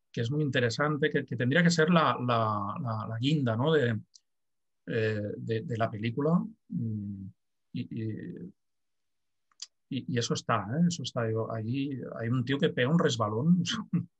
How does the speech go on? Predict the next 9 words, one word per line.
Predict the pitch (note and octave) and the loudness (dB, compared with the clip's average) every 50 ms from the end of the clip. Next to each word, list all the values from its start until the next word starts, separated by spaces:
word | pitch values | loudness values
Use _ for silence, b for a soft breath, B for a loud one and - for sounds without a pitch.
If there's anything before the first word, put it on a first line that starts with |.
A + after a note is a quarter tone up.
| b b b b b _ _ _ | b b b b b _ _ _
se | - - A#2 | -14 -6 -2
pega | A#2+ B2+ E3 | 2 4 6
un | F#3 F3 | 6 6
ostión, | C3 - - - - A#2 B2 C#3+ D#3+ D3+ | 6 4 0 -2 0 2 2 2 2 0
¿no? | D#3 E3 | 0 0
Que | E3 C#3+ | 0 0
digo, | C3 A#2+ A2 | 0 -2 -4
"Hostia, | A2 - - - G#2 | -4 -4 -4 -4 -4
eh, | G#2 G2+ G#2 A2+ A#2 A2+ G#2 G#2+ G#2+ G#2 | -4 -4 -6 -8 -10 -10 -8 -8 -8 -10